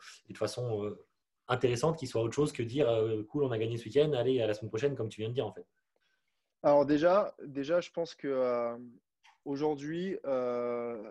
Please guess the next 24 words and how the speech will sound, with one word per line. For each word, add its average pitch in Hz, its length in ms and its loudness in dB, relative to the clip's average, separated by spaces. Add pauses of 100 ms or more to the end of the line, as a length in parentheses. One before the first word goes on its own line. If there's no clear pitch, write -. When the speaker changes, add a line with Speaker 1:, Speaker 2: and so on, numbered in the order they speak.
(720)
Speaker 2:
le 131 200 -4
contenu, 165 800 -6 (240)
Speaker 1:
Mhm. 110 300 -6 (720)
Speaker 2:
c'est, 139 540 0
euh, 131 220 4
quatre-vingt-dix-neuf 131 760 0
pour - 200 -6
cent 143 180 -2
du, 113 580 -2
du, 117 360 2
euh, 110 160 0
du 113 160 -12
social 113 340 -8
media. 110 260 -4 (360)
Speaker 1:
Mhm. 110 240 -12 (1040)
Speaker 2:
Ton 139 120 2
contenu, 170 600 4
euh, 120 340 6
c'est, 143 440 4
euh, 120 180 4
ce - 80 -16
qui - 220 -12
va, 143 400 4
euh, 117 200 -2